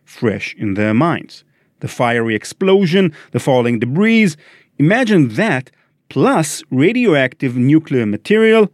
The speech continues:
raining from the sky. nasa insisted that the flight would be safe, that the likelihood of a radiation leak as a result of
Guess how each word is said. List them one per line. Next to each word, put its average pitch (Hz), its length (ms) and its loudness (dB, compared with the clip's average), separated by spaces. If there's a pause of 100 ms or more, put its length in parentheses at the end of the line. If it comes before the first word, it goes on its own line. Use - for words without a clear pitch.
(120)
raining 123 520 -2 (140)
from - 280 -8
the 156 60 -6
sky. - 420 -10 (720)
nasa 156 500 0
insisted 135 560 -2 (220)
that 139 200 -2 (120)
the 127 80 -4
flight 214 440 0 (120)
would 123 260 0
be 170 100 -2
safe, - 480 -6 (200)
that 127 260 -4
the 127 320 -4
likelihood 127 760 -2
of 110 120 -8
a 110 40 0
radiation 147 720 2
leak 139 260 0
as 101 120 -6
a 113 80 0
result 156 520 0
of 127 160 -4